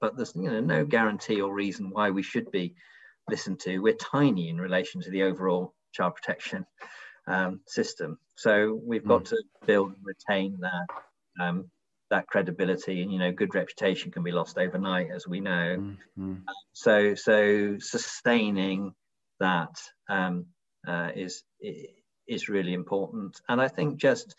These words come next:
Speaker 1: maintaining this sort of sense of the N S P C C belonging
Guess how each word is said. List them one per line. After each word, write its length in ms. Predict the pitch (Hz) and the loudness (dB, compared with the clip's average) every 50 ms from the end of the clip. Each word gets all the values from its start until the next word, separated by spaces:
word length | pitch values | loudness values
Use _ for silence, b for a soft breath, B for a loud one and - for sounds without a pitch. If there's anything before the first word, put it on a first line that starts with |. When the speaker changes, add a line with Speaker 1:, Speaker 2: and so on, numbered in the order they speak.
| B B B B B B B | B B B B B B B
Speaker 1:
maintaining 1000 | - 139 131 127 123 120 - 143 127 123 120 117 113 110 110 107 104 104 104 98 - _ _ _ _ _ | 2 4 6 6 4 4 4 4 6 6 6 6 4 4 2 0 0 -2 -4 -4 -6 _ _ _ _ _
this 300 | 113 110 104 - - - | 0 2 2 0 -2 -4
sort 260 | - 110 101 95 - | -2 -2 -2 -2 -2
of 100 | 104 95 | -6 -8
sense 600 | - - - 113 110 101 95 92 - - - - - | -8 -4 -2 0 2 2 0 -2 -4 -6 -14 -14 -8
of 460 | - 107 101 92 95 92 90 90 - b b b b b b b _ _ | -2 2 2 4 4 2 0 -2 -6 b b b b b b b _ _
the 60 | - 107 | 0 0
N 100 | 101 98 | 2 0
S 160 | 95 - - _ | -2 -4 -8 _
P 140 | - 101 95 | -6 -4 -4
C 160 | 92 - - | -4 -6 -10
C 640 | 90 - - 98 95 90 92 95 90 90 92 92 92 - _ _ _ _ _ _ _ - | -14 -8 -4 -4 -2 0 0 -2 -2 -2 -2 -4 -8 -10 _ _ _ _ _ _ _ 0
belonging 800 | - 98 98 98 101 98 101 101 95 95 92 92 92 92 90 | 2 4 4 6 6 6 4 4 2 0 -2 -2 -2 -4 -6